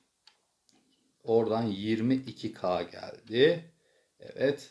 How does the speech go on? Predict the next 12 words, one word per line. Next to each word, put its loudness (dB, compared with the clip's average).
dokuz -2
altmış -2
dört 0
yetmiş -12
beş -4
oldu. 4
Burası -2
da 0
kırk -6
altı -2
gelir -4
arkadaşlar. -6